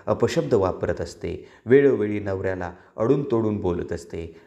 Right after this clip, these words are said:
नंबर दोन, अशी स्त्री तुम्ही नाराज झाल्यावर तुम्हाला समजावणे सोडून देते. नंबर तीन, अशी स्त्री प्रत्येक पुरुषासोबत तुमची तुलना करू लागते. "बघा,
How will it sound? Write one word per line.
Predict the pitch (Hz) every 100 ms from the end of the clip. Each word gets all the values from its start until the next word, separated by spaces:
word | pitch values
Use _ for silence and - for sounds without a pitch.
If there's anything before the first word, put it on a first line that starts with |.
| -
नंबर | 101 98 95
दोन, | 85 80 80 -
अशी | 117 170
स्त्री | 151 - 90 87 - -
तुम्ही | 110 113
नाराज | 101 92 120 135
झाल्यावर | 92 92 82 85 82 - -
तुम्हाला | 107 101 98
समजावणे | 98 101 92 107 131 120
सोडून | - 95 87 85
देते. | 82 - 85 - - - -
नंबर | 104 104 104
तीन, | 104 - 90 85 - -
अशी | 143 143 185
स्त्री | - 90 85
प्रत्येक | - - - 82 - 151 139
पुरुषासोबत | - 101 92 95 85 92 85 87 -
तुमची | 104 95 101
तुलना | 98 95 92 120
करू | - 82
लागते. | 85 80 - 78 - - - -
"बघा, | 104 127 104